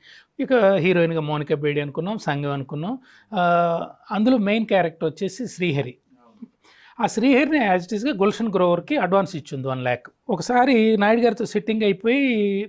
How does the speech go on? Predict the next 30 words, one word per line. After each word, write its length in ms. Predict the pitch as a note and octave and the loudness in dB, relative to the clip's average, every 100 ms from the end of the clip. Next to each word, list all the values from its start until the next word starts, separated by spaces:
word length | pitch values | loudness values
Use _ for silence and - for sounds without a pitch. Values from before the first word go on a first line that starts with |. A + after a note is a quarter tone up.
| - _ _ _ - | -12 _ _ _ -2
కిందకి 220 | A#3 C4+ | 0 2
దిగుతున్నప్పుడు 680 | F#3 G3+ G#3 A#3+ G#3 C#4 E4+ | 0 -4 -2 0 0 0 -2
కరెక్ట్గా 640 | A#3+ - _ - C#4+ C4+ | -2 -4 _ -4 0 0
స్లీవ్‌లెస్‌లో 600 | - G#3+ C4 B3 A#3 C4+ | 2 2 4 4 2 -2
ఒక 60 | - | 0
కుర్రాడు 280 | F#3+ G3+ | 0 0
కనిపించాడు, 540 | E3 D3 D3 - B2 B2 _ _ - | -2 -6 -8 -12 -16 -18 _ _ -6
శ్రీహరి. 460 | A3+ A3 D#3 C3+ _ _ _ - - _ _ _ _ _ _ _ _ _ _ - | 0 2 0 -2 _ _ _ -20 -20 _ _ _ _ _ _ _ _ _ _ -8
అతను 160 | A3 F3 A3 | -6 -4 0
చూడగానే 380 | C4+ D4+ F4 F#4 | 2 2 0 0
నాకు 200 | D#4 - | -4 -4
షాక్ 360 | F#3+ A3 - | -2 -2 0
అయింది, 480 | C#4+ C4 A3+ F#3+ F3 | 0 2 2 2 -2
"అసలు 260 | - - G#3 | -6 -8 -4
గుల్షన్ 360 | F3+ - B3 | -2 -2 -2
గ్రోవర్ 260 | C4 C4 B3+ | 0 2 2
ఎందుకు, 720 | A3+ G3 - F#3+ A#3+ E3+ B2+ - _ _ _ | 0 -2 -2 0 2 0 -2 -8 _ _ _
ఈ 100 | F#3 | -10
కుర్రాడు 320 | D#3 G3+ A#3+ F#3+ | -6 0 0 0
బాగున్నాడు 520 | E3 G#3+ B3+ B3+ A3+ | -2 -2 0 0 0
అసలు, 360 | F#3 G3 C4 | -2 -2 -2
ఆ 60 | A3 | -2
మజిల్స్ 480 | E3 D#3+ E3 E3+ F3+ | 0 0 0 -2 -2
అది 400 | E3+ G3+ G#3 E3+ - | 0 0 -2 -6 -4
చాలా 120 | E3+ | -4
బాగున్నాడు, 460 | E3+ F3+ F3 F#3 G#3 | -2 -4 -4 -6 -4
ఇతనితో 460 | F3+ F3 F3+ G3+ | -6 -8 -10 -8
వేసుకోవచ్చు" 560 | F3+ E3+ - G3 F3 F3 | -8 -8 -8 -10 -8 -8
అని 100 | E3+ | -8
చెప్పి 200 | F#3 F#3 | -10 -8